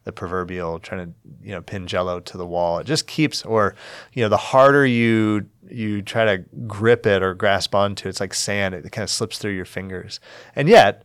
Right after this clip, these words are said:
um, that we do have a solid foundation within the Christian tradition as to what it means to be persons. Um, but, uh, this is an age-old question.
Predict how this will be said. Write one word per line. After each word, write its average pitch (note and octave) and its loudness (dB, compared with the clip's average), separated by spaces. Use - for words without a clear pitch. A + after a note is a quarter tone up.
um, G#2 0
that A2+ -8
we G#2 -4
do G#2+ -2
have F#2+ -2
a G2+ -8
solid F#2+ 0
foundation F2+ -8
within F#2 -12
the F2 -12
Christian F#2+ -8
tradition F2+ -2
as F2+ -6
to - -16
what G#2+ 0
it G#2+ -2
means G2+ -10
to - -10
be F#2+ -10
persons. F#2 -10
Um, F2+ -6
but, G2 -4
uh, G2 -2
this A2 -4
is C3 -6
an C#3 -4
age-old C3 0
question. - -6